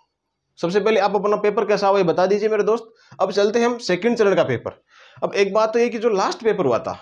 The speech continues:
लास्ट मतलब जो पहला चरण हुआ था, पहला चरण जो पे-, फर्स्ट शिफ्ट में जो पेपर हुआ, हालांकि ठीक था, इतना लो लेवल भी नहीं था, इतना हाई लेवल भी नहीं था, बिल्कुल मीडियम था। कहने वाले कुछ भी कहते रहे होंगे, लेकिन मीडियम पेपर था। और मीडियम पेपर में मैंने आपको बताया था नाइंटी फ़ाइव प्लस,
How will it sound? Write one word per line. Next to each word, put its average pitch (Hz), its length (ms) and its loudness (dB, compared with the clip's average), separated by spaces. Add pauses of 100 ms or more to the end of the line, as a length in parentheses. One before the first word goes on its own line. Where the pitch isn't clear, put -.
(140)
लास्ट 175 200 -2
मतलब 247 240 -4
जो 254 80 -2
पहला 226 280 2
चरण 175 220 -2
हुआ 147 160 -2
था, 254 200 -8 (320)
पहला 190 140 4
चरण 196 180 2
जो 196 80 2
पे-, 175 180 0 (120)
फर्स्ट 185 200 -4
शिफ्ट 185 300 -6
में 196 100 2
जो 196 80 2
पेपर 180 340 0
हुआ, 170 420 -2
हालांकि 160 460 0
ठीक 254 300 0
था, - 240 -6 (480)
इतना 208 360 0 (180)
लो 165 240 4
लेवल 247 240 4
भी 240 120 -4
नहीं 247 140 -2
था, 262 100 -2
इतना 247 200 -2
हाई 165 260 0
लेवल 175 220 2
भी 139 120 0
नहीं 104 140 -4
था, 107 120 -2
बिल्कुल 214 360 -2
मीडियम 226 360 0
था। 226 220 -12 (480)
कहने 180 200 2
वाले 226 180 2
कुछ 220 220 -4
भी 220 100 -4
कहते 220 240 0
रहे 208 100 4
होंगे, 214 280 0 (360)
लेकिन 208 180 2
मीडियम 208 400 4
पेपर 240 260 0
था। 262 120 -2
और 254 260 0
मीडियम 208 340 4
पेपर 226 180 0
में 233 60 4
मैंने 220 200 0
आपको 190 200 0
बताया 202 260 0
था 427 120 -2
नाइंटी 170 420 0
फ़ाइव 175 400 0
प्लस, 147 220 0